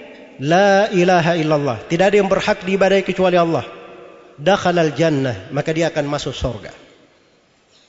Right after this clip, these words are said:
Baik, kita jeda dulu untuk solat Isya,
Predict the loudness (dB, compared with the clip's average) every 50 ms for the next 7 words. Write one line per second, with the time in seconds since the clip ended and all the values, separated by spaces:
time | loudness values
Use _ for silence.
0 | _ _ _ _ _ _ _ _ _ _ _ _ _ _ -6 -6 -6 -8 -16 -20
1 | -20 _ _ _ _ _ _ _ _ _ _ _ _ _ _ _ _ _ _ -14
2 | -6 -6 -4 -2 -2 0 0 -2 -2 -2 -4 -4 -6 -6 -8 -10 -12 -12 -16 -20
3 | -20 -20 -20 -20 _ _ _ -20 -10 -6 -6 -6 -6 -6 -8 -10 -6 -6 -6 -6